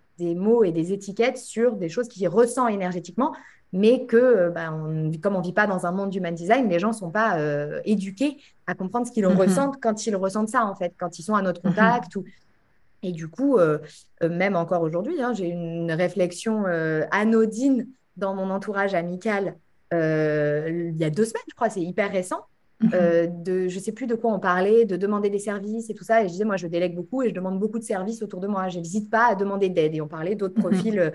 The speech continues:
Speaker 1: de personnalités qui sont beaucoup plus, euh, en difficulté avec ça et qui vont être enclines à se débrouiller tout seuls, et cetera. Je dis,
Speaker 2: Mhm.
Speaker 1: non, non, moi, je demande beaucoup d'aide et puis, euh, on me le refuse jamais aussi. Donc, c'est pour ça que je continue. Quand je demande de l'aide à un pote, ou de me
Speaker 2: Mhm.
Speaker 1: dépanner ou de machin,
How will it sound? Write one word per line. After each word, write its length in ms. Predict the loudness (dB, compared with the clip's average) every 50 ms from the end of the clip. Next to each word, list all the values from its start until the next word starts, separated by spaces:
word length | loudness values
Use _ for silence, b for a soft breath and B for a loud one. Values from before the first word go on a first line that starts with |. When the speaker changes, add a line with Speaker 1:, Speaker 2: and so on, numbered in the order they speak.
| B B B B -8 -6
Speaker 1:
de 40 | -2
personnalités 640 | 0 0 -2 0 -4 -4 -4 -4 -4 -2 -2 -2
qui 120 | -2 -4 -12
sont 160 | -10 -6 -6
beaucoup 340 | -4 -4 -6 -8 -8 -14 -16
plus, 380 | -14 -8 -6 -6 -6 -4 -4
euh, 180 | -4 -2 -2 -2 -4 -6 -12 -14 _ _ _ _ _ _ _ -20 _ -8
en 80 | -6 -6
difficulté 400 | -6 -6 -4 -4 -4 0 0 0
avec 160 | 0 0 0
ça 260 | 2 2 4 6 4
et 60 | 4
qui 120 | 2 -4 -8
vont 120 | -8 -8
être 180 | -8 -8 -8 -10
enclines 240 | -8 -6 -4 -4
à 60 | -4 -2
se 60 | -2
débrouiller 340 | -4 -4 -2 0 0 -2 -2
tout 100 | -4 -6
seuls, 240 | -2 -2 0 0
et 60 | -2 -8
cetera. 320 | -6 -4 -2 -2 -2 -4 B B B B B B B B
Je 60 | 4
dis, 140 | 6 6 6
Speaker 2:
Mhm. 100 | 6 4
Speaker 1:
non, 100 | 4 2
non, 80 | 0 0
moi, 120 | 0 0
je 40 | 0
demande 240 | 0 0 -2 -2 -2
beaucoup 240 | -2 -4 -6 -6 -2
d'aide 300 | 0 2 2 2 2 0
et 80 | -2
puis, 200 | -6 -6 -4 -2
euh, 160 | 2 2 2 0 -2 -6 _ -8
on 100 | -6 -2
me 80 | 0 0
le 80 | 0
refuse 320 | 0 -2 -4 -4 -4 -4 -2
jamais 320 | -2 -2 0 0 -2 -2
aussi. 260 | -2 -4 -2 -2 -4
Donc, 120 | -2 -2 -4
c'est 100 | -4 -8
pour 100 | -6 -6
ça 100 | -6 -8
que 60 | -8
je 40 | -8
continue. 380 | -10 -10 -6 -4 -4 -4 -2
Quand 100 | -2 -2
je 80 | -2 -2
demande 220 | -2 -4 -2 -2
de 40 | 2
l'aide 180 | 2 2 2 2
à 80 | 0
un 60 | -2
pote, 320 | -2 0 0 2 2 4 6
ou 60 | 6
de 80 | 8 8
me 100 | 8 6
Speaker 2:
Mhm. 40 | 6
Speaker 1:
dépanner 460 | 4 0 -2 -2 0 2 4 4 4
ou 60 | 2
de 40 | 0
machin, 320 | -4 -4 -2 0 0 0